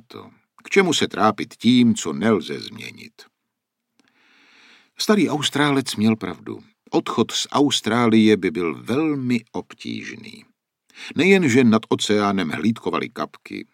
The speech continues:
ale Sofon naverbovala také vlastní lidské námořnictvo.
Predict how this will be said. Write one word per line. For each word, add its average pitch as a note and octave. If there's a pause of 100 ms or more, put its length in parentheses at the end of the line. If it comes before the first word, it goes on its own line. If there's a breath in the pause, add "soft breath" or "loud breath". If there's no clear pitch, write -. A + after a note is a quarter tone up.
(160)
ale C#2+
Sofon A2+
naverbovala B2
také A2+
vlastní A2+
lidské D2+
námořnictvo. F#2+